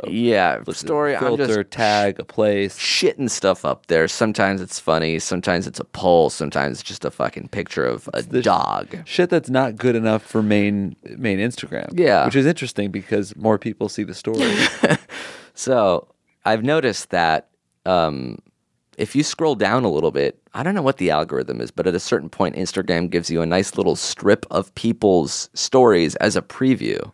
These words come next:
Speaker 2: Right, 'cause it's trying to get you to go back to the top and watch the stories.
Speaker 1: That's
Speaker 2: Instagram wants you to watch the stories.
Speaker 1: That's
Speaker 2: So if you
Speaker 1: right.
Speaker 2: scroll
Speaker 1: <laughs>
Speaker 2: past the stories, it'll be like, "Hey, you missed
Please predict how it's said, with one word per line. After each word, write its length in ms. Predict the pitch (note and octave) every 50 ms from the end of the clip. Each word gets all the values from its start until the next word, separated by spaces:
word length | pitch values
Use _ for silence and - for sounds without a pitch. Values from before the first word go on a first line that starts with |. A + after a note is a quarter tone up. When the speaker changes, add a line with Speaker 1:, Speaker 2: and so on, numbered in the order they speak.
| _ _ - - _
Speaker 2:
Right, 220 | - A#2+ A2 F#2 -
'cause 100 | - G#2+
it's 160 | G#2 F#2+ -
trying 200 | - C#3+ C3+ A#2+
to 40 | A2+
get 180 | G#2 A2+ G#2+ D2+
you 100 | F#2 G2+
to 60 | G2
go 140 | E2 G#2 G2+
back 260 | F#2 G2+ F#2+ F#2+ -
to 80 | - F2+
the 100 | E2 F2+
top 320 | - - G#2 G2+ F#2+ -
and 120 | F#2+ E2+ E2
watch 320 | E2+ F#2+ F#2 E2+ - -
the 80 | - -
stories. 420 | - - - - A1 G1+ G#1+ - -
Speaker 1:
That's 220 | - D3 C#3 C#3
Speaker 2:
Instagram 200 | F#3 F#3 F3+ D3+ B2
wants 280 | A2+ A2+ A#2 A#2 -
you 60 | A#2+ A2+
to 60 | G2+
watch 300 | G2 G2 G2 - - -
the 80 | - -
stories. 460 | - - - F2 C2+ - - - -
Speaker 1:
That's 220 | A#2 A#2 C3 -
Speaker 2:
So 80 | - B2+
if 60 | D3 C3+
you 60 | C3 E3
Speaker 1:
right. 60 | D#3
Speaker 2:
scroll 320 | - - - D#3+ D3 D3 C#3+
Speaker 1:
<laughs> 140 | D3 D3 B2+
Speaker 2:
past 280 | A#2+ A#2+ A2 - -
the 80 | - G#2
stories, 540 | - - - G#2 G#2 A2+ B2 C3 C3 B2+ - - - - _ _ -
it'll 100 | - A2+
be 100 | G2 E3+
like, 140 | - G2+ -
"Hey, 260 | G2 C3+ D#3+ C3+ - - -
you 220 | G#2 G#2 G#2+ -
missed 540 | G2+ G2+ A2 G#2 - - - - - -